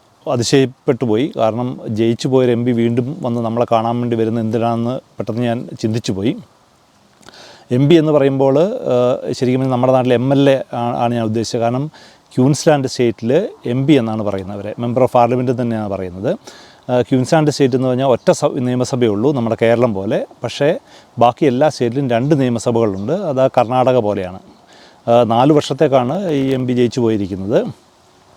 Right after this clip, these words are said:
പണ്ട് മൂന്ന് വർഷമായിരുന്നു, അവരത് രണ്ടായിരത്തി പതിനാറിൽ മാറ്റുകയാണ് ചെയ്തത്. ഇപ്പോഴും ഫെഡറൽ ഗവൺമെൻറ് ഇപ്പോഴും മൂന്ന് വർഷം തന്നെയാണ്. അപ്പം ഞാൻ ഇറങ്ങി ചെന്നു. അപ്പം ഞാൻ പ-, അപ്പൊ അദ്ദേഹം എന്നോട് പേര്, അവരെന്നോട് പേര് പറഞ്ഞു.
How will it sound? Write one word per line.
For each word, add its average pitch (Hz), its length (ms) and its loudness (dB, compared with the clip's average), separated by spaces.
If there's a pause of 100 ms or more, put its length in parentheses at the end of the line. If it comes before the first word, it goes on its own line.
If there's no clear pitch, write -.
(200)
പണ്ട് 131 200 2
മൂന്ന് 147 260 4
വർഷമായിരുന്നു, 123 420 0
അവരത് 123 340 -2
രണ്ടായിരത്തി 120 360 0
പതിനാറിൽ 120 340 -2
മാറ്റുകയാണ് 110 440 -2
ചെയ്തത്. 101 340 -6 (440)
ഇപ്പോഴും 156 360 2
ഫെഡറൽ 147 320 2
ഗവൺമെൻറ് 127 460 0
ഇപ്പോഴും 151 540 -4
മൂന്ന് 147 160 0
വർഷം 127 280 -2
തന്നെയാണ്. 95 260 -8
അപ്പം - 1500 -10
ഞാൻ 147 200 4
ഇറങ്ങി 147 200 4
ചെന്നു. 147 240 2
അപ്പം 143 160 -2
ഞാൻ 143 160 -4
പ-, 151 60 0
അപ്പൊ 156 420 -2
അദ്ദേഹം 139 340 2
എന്നോട് 143 220 -2
പേര്, 135 200 4
അവരെന്നോട് 139 440 2
പേര് 131 220 4
പറഞ്ഞു. 131 360 -2